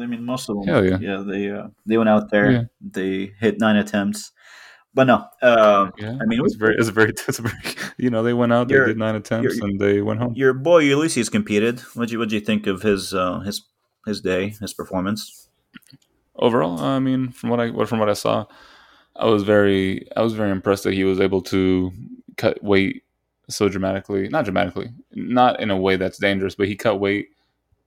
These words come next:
Speaker 2: down to the weight class below him. Um, and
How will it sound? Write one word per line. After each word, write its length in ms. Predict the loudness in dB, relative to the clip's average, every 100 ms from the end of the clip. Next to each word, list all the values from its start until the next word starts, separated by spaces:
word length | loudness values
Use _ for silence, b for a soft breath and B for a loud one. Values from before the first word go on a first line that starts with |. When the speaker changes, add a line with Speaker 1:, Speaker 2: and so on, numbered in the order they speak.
| -16
Speaker 2:
down 320 | -2 0 0 -2
to 300 | -2 -2 -6
the 180 | -4 -2
weight 180 | 0 0
class 200 | 0 -2
below 260 | 0 2
him. 280 | 2 -2 -4 -12 -20 _ -2
Um, 560 | 0 0 -2 -6 -10 -16 _ _ _ _ _ _ -6
and 640 | -2 -2 -2 -2 -6